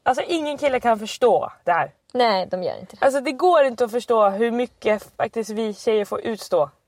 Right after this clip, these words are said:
Speaker 1: Och hur mycket jag kan tänka mig, åh, att de här äldre får utstå,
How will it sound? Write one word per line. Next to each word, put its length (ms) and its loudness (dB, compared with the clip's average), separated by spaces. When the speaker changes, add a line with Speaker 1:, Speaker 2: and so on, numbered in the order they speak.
Speaker 1:
Och 200 2
hur 100 4
mycket 440 0
jag 180 2
kan 180 0
tänka 520 0
mig, 300 -4
åh, 460 -2
att 80 -10
de 140 -6
här 220 0
äldre 360 0
får 120 -4
utstå, 400 -4